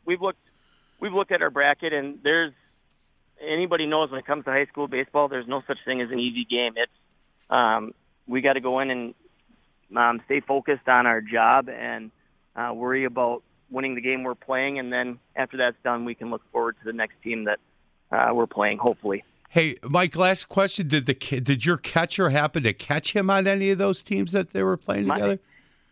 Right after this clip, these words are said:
Speaker 1: my catcher did not. My pitcher, Walker Rett, um, actually played with him, but my catcher, Tret Joels, if you wanna,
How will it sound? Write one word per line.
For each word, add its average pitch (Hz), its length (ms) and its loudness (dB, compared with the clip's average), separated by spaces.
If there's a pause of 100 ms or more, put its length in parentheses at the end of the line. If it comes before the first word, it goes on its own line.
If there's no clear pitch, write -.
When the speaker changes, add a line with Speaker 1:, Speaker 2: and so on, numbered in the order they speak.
(120)
Speaker 1:
my 151 340 6
catcher 175 480 0
did 160 200 -2
not. 143 320 2
My 127 200 -10
pitcher, - 360 -4
Walker 143 360 2
Rett, 143 220 2 (340)
um, 120 320 2
actually 123 320 0
played 123 260 0
with 120 180 -2
him, 120 120 -2
but 120 100 0
my 117 140 -2
catcher, 160 400 0
Tret 139 320 0
Joels, 131 380 0 (100)
if 120 240 -6
you 147 160 -4
wanna, 160 260 2